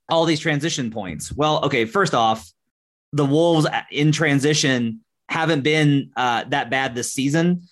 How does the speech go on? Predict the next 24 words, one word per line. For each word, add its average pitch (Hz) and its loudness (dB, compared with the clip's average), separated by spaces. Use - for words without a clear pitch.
They, 135 0
especially 160 -2
in 151 2
the 131 -2
back 143 -2
half 143 -2
of 131 -6
the, - -8
of 117 -6
the 113 -4
year, 135 2
they 117 0
actually 131 -2
got 113 -2
better 131 0
in 107 -2
that 127 -2
one 170 0
and 120 -6
kinda 117 -2
slid 131 0
into 107 -4
half 131 -6
court. 107 0